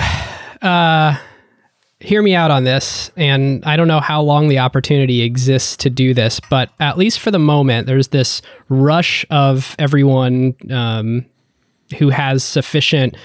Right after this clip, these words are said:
uh, connection to capital, raising that capital into a spac and hoping in the next two years that they can leverage l-,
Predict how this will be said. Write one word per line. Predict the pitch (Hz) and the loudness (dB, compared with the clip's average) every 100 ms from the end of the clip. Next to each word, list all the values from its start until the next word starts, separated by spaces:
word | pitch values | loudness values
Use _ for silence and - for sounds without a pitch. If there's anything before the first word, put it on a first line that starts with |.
| - - - _ _ _ _ | -20 -20 -20 _ _ _ _
uh, | 143 123 113 | -4 -2 -2
connection | - 147 143 - 151 | 0 0 0 0 -2
to | 131 | -2
capital, | - 139 131 127 113 113 | -4 -6 -4 -4 -4 0
raising | 147 165 156 | 0 2 2
that | 139 131 | 0 0
capital | 139 127 135 123 | -2 -2 -2 0
into | 127 120 | -2 -2
a | 110 | -2
spac | - 104 101 104 - - | -4 -4 -4 -6 -12 -14
and | 156 110 104 107 - | -8 -6 -6 -8 -8
hoping | 131 117 117 | -6 -4 -2
in | 110 | -2
the | 110 | -4
next | 110 - | -4 -4
two | 131 | -2
years | 117 110 107 - | -2 -2 -4 -4
that | 104 - - - - | -6 -8 -20 -20 -8
they | - 120 | -2 -2
can | - 123 113 117 123 | 0 -2 0 -2 -2
leverage | 160 160 165 | -2 0 0
l-, | 135 | -2